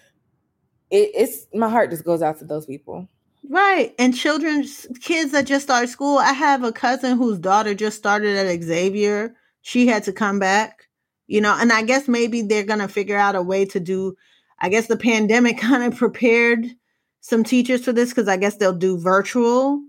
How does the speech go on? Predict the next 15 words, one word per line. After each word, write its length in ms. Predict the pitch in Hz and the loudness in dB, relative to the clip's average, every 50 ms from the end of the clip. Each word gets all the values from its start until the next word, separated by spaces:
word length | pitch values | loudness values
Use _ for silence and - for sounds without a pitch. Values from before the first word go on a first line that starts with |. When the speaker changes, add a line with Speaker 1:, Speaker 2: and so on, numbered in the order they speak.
| _ _ _ _ | _ _ _ _
Speaker 2:
for 160 | - 226 226 | -2 0 2
a 60 | 226 | 2
lot 260 | 226 233 226 233 233 | 4 4 4 2 2
of 120 | 240 233 240 | -2 -2 -2
the 40 | 240 | -2
Speaker 1:
Mm-hmm. 60 | - | 0
Speaker 2:
kids, 540 | - 262 254 262 262 269 254 247 247 - - 202 | 2 2 2 4 2 0 -2 -4 -8 -10 -6 -4
but 140 | 220 208 - | -4 0 0
it's 160 | 190 220 226 | -2 -2 -2
just 160 | 254 247 247 | -4 -4 -2
like, 340 | 247 220 208 202 190 180 - - | 0 0 0 0 -2 -4 -8 -12
you 160 | 214 240 277 | -8 -4 -2
know, 160 | 269 220 202 | -2 -2 -2
kids 380 | 202 208 - 269 262 262 240 226 | -4 -4 -4 -4 -2 -2 -2 -2
that 340 | 220 214 208 202 - - | -2 -2 -2 -2 -4 -6